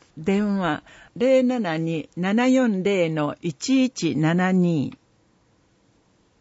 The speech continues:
張り子猫を作ろう。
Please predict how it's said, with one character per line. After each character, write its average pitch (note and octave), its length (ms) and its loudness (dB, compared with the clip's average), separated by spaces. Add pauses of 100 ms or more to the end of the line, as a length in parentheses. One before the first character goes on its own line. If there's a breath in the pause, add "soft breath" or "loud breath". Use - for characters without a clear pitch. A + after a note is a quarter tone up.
(960 soft breath)
張 G3+ 140 -4
り A#3+ 160 -2
子 C4+ 220 0
猫 F3 420 0
を D3 160 -4
作 - 380 -6
ろ D3 420 -4
う。 - 60 -20